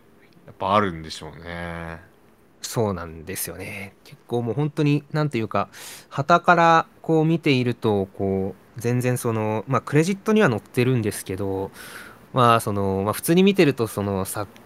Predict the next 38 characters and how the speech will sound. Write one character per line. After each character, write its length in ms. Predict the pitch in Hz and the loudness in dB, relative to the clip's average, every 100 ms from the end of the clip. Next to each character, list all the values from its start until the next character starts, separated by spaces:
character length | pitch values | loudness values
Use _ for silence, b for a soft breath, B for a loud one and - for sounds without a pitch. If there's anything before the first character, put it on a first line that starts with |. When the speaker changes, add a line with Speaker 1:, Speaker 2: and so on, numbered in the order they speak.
| - | -8
Speaker 2:
曲、 440 | - 120 - 120 | -4 -2 0 0
作 380 | 120 120 110 123 | 0 -4 -4 -4
詞、 460 | 107 - 117 113 113 b b b - | -6 -6 -4 -4 -6 b b b -8
あ、 120 | 110 | -8
作 240 | - - | -6 -4
詞、 160 | 147 156 | -2 -2
作 280 | - 127 - | -2 -2 0
曲、 220 | 143 139 | -2 0
編 300 | 135 131 131 | 0 0 0
曲、 580 | 131 135 - 127 127 127 | 0 -2 0 0 2 2
ま 100 | 123 | 2
あ、 40 | 113 | 2
あ 40 | |
と 160 | - 107 | 2 -2
歌 300 | 98 107 107 | 0 2 2
い 160 | 110 101 B B B - | 0 -4 B B B -4
手 200 | 113 104 | -2 -2
さ 300 | - 107 104 | 0 0 0
ん 340 | 104 107 101 - - B B B B B - | 0 -4 -6 -12 -20 B B B B B -2
く 100 | 180 | 4
ら 120 | 160 | 6
い 80 | 117 | 4
し 160 | - - | 0 0
か、 160 | 107 | 2
ま 240 | 107 107 95 | 4 4 2
あ、 20 | |
あ 20 | |
ん 100 | 95 | 2
ま 120 | 131 | 4
り 80 | 156 | 4
そ 100 | 151 | 4
の 120 | 147 | 4
認 160 | 147 147 | 6 4
識 240 | 139 - | 2 2
は 60 | 143 | 0
し 180 | - 143 | 2 4
な 120 | 139 | 4
い。 140 | 113 | 2